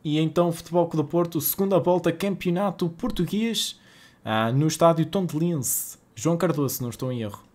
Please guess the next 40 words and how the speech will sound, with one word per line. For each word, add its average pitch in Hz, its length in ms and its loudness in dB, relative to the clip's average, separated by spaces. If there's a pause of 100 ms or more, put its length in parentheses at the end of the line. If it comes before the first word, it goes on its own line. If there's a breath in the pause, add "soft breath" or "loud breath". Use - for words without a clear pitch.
(100)
né? 131 180 -6 (2250 loud breath)
Voltei, 208 540 2
como 202 160 -2
é 226 60 -2
que 226 80 0
é, 220 60 4
Grande 220 260 2
Cunha? 165 540 -2 (260 loud breath)
E 160 80 4
ainda 202 140 6
temos 202 220 2
Liga 220 200 2
Europa, 151 480 2 (100)
né? 127 240 -4 (200)
Nós 131 180 0
estamos 165 260 6
neste 165 220 4
momento 170 220 2
na 160 100 4
Liga 156 200 2
Europa, 196 560 2
quartos 190 360 0
de 175 140 -2
final, 175 340 0
se 143 160 -2
não 147 100 0
estou 143 240 -2
em 139 100 0
erro. 190 200 -4 (580 loud breath)
Ainda 131 200 0
temos 147 240 0
a 147 60 2
Liga 147 160 2
Europa 147 220 0
para 151 120 0
disputar. - 500 -4 (1200 loud breath)
Ok, 151 280 2
tenho 175 240 4
duas 214 200 4
propostas. 156 880 0